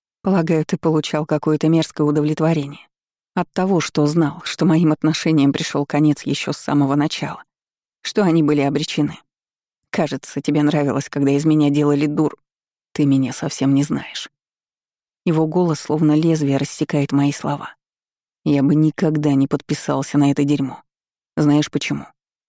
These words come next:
Я вздрагиваю в ответ, замечая, что на его лице появилась противная озлобленная улыбка. Так улыбаются только люди, измученные душевной болью.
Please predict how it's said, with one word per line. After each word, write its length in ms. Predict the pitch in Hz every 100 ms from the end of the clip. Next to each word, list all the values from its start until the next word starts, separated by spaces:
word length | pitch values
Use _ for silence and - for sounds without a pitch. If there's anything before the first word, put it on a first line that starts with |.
| _ _ _ _ _ _ _ 196
Я 140 | 165
вздрагиваю 560 | 156 165 165 147 139 139
в 60 |
ответ, 280 | 143 160 156
замечая, 400 | 143 139 - 156
что 220 | 156 -
на 80 | 156
его 160 | 147 147
лице 360 | 147 147 - 160
появилась 600 | 143 139 147 156 143 -
противная 580 | - 151 - 170 143 139
озлобленная 540 | 147 156 147 143 143
улыбка. 500 | 147 147 131 _ - _ _ _ _ _ _ _ _ _
Так 220 | 214 -
улыбаются 600 | 208 196 220 214 - 185
только 300 | 185 185 -
люди, 320 | 190 220 190
измученные 560 | 165 165 185 - 175 165
душевной 540 | 160 165 180 170 165
болью. 480 | 170 165 139 131 -